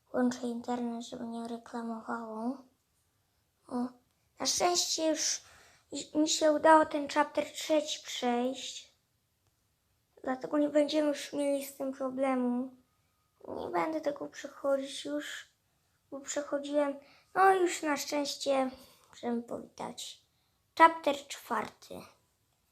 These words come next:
Dotknijmy play. Zostawcie w ogóle lajka, subskrypcję z dzwoneczkiem. Trzeba to i- Nie, musimy już teraz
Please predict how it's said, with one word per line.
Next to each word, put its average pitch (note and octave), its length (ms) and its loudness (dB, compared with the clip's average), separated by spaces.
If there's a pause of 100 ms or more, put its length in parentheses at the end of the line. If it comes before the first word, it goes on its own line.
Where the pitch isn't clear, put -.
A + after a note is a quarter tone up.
(600)
Dotknijmy C#4+ 760 -4 (500)
play. C4+ 360 0
Zostawcie D#4+ 440 -2
w C#4 40 -6
ogóle C#4 260 0
lajka, C#4 480 -2
subskrypcję - 1080 -10
z - 80 -16
dzwoneczkiem. B3 840 -6 (1400)
Trzeba C#4+ 460 -10
to C4+ 360 -6
i- A#3+ 100 -4 (2250)
Nie, D4+ 260 2
musimy D4+ 340 -2
już D4 180 -2
teraz C#4+ 480 -6